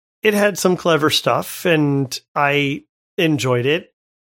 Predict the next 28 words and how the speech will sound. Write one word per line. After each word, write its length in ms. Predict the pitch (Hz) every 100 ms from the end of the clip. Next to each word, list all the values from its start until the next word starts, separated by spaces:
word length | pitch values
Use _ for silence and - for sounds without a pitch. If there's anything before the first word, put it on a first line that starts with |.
| -
So 160 | - 208
far, 300 | 214 214 196
we're 100 | 175
two 340 | - 196 208
episodes 760 | 180 - 170 175 170 156 139 - -
into 1000 | 165 165 160 156 - 156 151 147 143 - _
the 440 | - 127 123 127 - -
s-, 400 | - - - - _ -
fourth 260 | 170 180
season 560 | - 190 180 180 175 185
of 140 | -
Discovery, 800 | 151 170 170 165 160 160 156 156 _ _ _
and 100 | 143
I'm 100 | 135
not 200 | 139 143
feeling 320 | - 160 160 143
it. 200 | 135 - _ _ _
I'm 220 | 135 123
not 220 | 123 127 156
feeling 360 | 160 156 147
it 160 | 143 135
at 100 | 139
all. 420 | 151 156 127 127 _ _ -
And 100 | 143
it's 140 | 120
not 200 | 143 214
the 80 | 254
story. 720 | - - 170 214 160 143 196